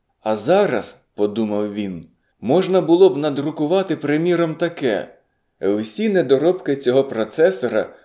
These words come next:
були усунені до того, як містер Нортхоф приніс його сюди. Або ж, "я маю сюжети для двадцяти блискучих бестселерів". А може, переді мною та моїми близькими щасливе майбутнє".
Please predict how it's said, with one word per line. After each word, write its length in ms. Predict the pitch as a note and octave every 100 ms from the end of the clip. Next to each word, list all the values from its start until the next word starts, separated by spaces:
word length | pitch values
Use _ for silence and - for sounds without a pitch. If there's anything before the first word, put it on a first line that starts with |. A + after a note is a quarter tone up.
| _
були 480 | - G2 A#2+ D3 G3+
усунені 760 | F3+ C3 - G3 G#3 G3+ F#3 B2+
до 160 | A#2
того, 460 | - F3+ F#3 E3+ -
як 200 | A2+ G#2+
містер 520 | A#2+ D#3 - B2 A2 -
Нортхоф 640 | G#2 C3+ F#3 - D#3 D3+ - _ -
приніс 400 | A2+ A#2 D#3+ D#3+
його 160 | E3
сюди. 540 | D#3+ F#3 C3 G#2+ - - _ _ _ _
Або 340 | G2 G2 G2+ G2+
ж, 120 | - - _ _ -
"я 440 | F#2+ F#2 C3+ E3+
маю 400 | D#3 D#3 E3+ D3
сюжети 640 | - B2+ G#2+ D#3 F#3+ D3+
для 260 | A#2 A#2 E3
двадцяти 640 | A#2+ C3+ D3 - C#3 E3
блискучих 680 | F3+ D3 C#3+ - D#3+ D#3+ C3
бестселерів". 800 | C#3+ - - E3+ A#2 G2 F2+ D2+ - _ _ _ _
А 160 | G2+
може, 580 | A2 B2 C#3 B2 B2 - - _ _ _ -
переді 440 | A#2 C3+ C3+ B2+
мною 420 | A2 A#2 D#3 C3+
та 160 | B2+ A2+
моїми 420 | B2 F#3+ G#3 F#3
близькими 760 | B2 B2 B2 - E3 F#3 D#3
щасливе 600 | C#3+ - G#2 - A#2 A#2+ A2+
майбутнє". 720 | G#2+ G2+ F#2+ F#2+ F#2+ D#2+